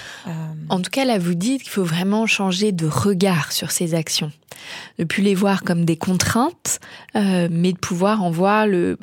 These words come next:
Speaker 2: le positif au-, au-delà du bénéfice, euh, là, sur l'exemple des gâteaux, que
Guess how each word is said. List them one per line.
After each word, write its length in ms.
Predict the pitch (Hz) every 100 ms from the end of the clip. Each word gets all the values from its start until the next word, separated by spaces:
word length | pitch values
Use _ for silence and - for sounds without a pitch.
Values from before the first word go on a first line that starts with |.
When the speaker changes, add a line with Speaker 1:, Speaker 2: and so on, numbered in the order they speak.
| -
Speaker 2:
le 140 | 165
positif 640 | 151 214 185 190 226 208
au-, 100 | - 165 -
au-delà 360 | 185 170 190 190
du 120 | 156
bénéfice, 680 | 151 165 165 - 196 196 -
euh, 180 | 156 147 - 202
là, 240 | 156 160
sur 220 | 156 -
l'exemple 340 | 151 156 160 160
des 100 | 160
gâteaux, 400 | 165 160 185 180
que 480 | - 151 156 -